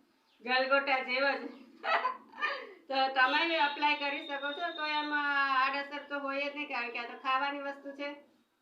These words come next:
તો બસ, લાગે ને મસ્ત. ઉમેશ પપ્પાએ રાજી થઈ ગયા આજ તો મને જોઈને.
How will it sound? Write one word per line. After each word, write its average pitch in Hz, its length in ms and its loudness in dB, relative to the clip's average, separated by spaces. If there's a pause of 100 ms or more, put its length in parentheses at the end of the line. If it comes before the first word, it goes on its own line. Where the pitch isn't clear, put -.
(220)
તો 208 160 -8
બસ, 277 520 -4
લાગે 226 280 -6
ને 254 240 -8 (140)
મસ્ત. 220 380 -10 (420)
ઉમેશ 240 200 -2
પપ્પાએ 247 420 -2
રાજી 233 300 -2
થઈ 233 140 -4
ગયા 226 140 2
આજ 226 180 -2
તો 220 120 -6
મને 220 260 0
જોઈને. 440 320 0